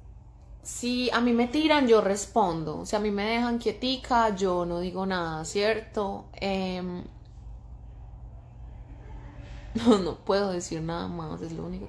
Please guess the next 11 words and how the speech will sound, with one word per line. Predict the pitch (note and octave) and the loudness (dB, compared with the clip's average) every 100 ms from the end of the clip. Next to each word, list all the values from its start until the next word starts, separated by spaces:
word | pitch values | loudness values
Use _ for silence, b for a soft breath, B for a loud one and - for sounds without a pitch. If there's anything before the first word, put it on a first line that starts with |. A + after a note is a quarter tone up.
| - | -10
que | |
les | D#3+ D3 | -8 -4
digo, | D#3+ D3+ | -4 -4
o | |
sea, | - D3+ D3 - - B B B B B B B B | -4 -4 -4 -8 -12 B B B B B B B B
todos | - A#3 A#3+ | 8 8 8
tenemos | C#4+ A#3+ G#3+ | 6 4 2
percepciones | - C4 A#3+ G#3+ - G3 G3 | 2 2 2 2 4 4 2
de | A#3 | 0
las | A#3 F#3+ | 2 0
personas, | - F3 E3+ - A3+ F3+ D#3+ D#3+ E3+ - - - - - | -2 -2 -2 2 2 2 0 -4 -6 -10 -12 -14 -16 -18